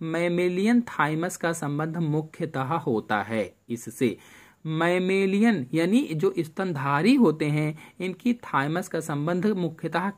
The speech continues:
किससे होता है? चार ऑप्शन दिए गए हैं। ऑप्शन सही होगा सी,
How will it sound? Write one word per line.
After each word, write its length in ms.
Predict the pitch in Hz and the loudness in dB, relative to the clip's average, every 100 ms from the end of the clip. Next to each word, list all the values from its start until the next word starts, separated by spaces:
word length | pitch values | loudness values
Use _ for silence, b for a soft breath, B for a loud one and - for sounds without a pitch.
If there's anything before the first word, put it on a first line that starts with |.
| - | -6
किससे 460 | 185 190 - 247 | -4 -4 0 2
होता 320 | 156 107 101 110 | 4 2 0 0
है? 220 | 147 240 240 b _ | 2 0 0 b _
चार 180 | 117 98 | -6 -4
ऑप्शन 280 | 104 - 113 | -4 -6 -2
दिए 140 | 113 | 2
गए 100 | 127 | 2
हैं। 180 | 143 160 | 0 -2
ऑप्शन 520 | 104 143 160 - 208 196 | 2 2 2 0 -2 0
सही 260 | 135 127 | 0 2
होगा 260 | 120 110 107 | 2 2 -4
सी, 400 | - 123 127 147 | -4 0 0 0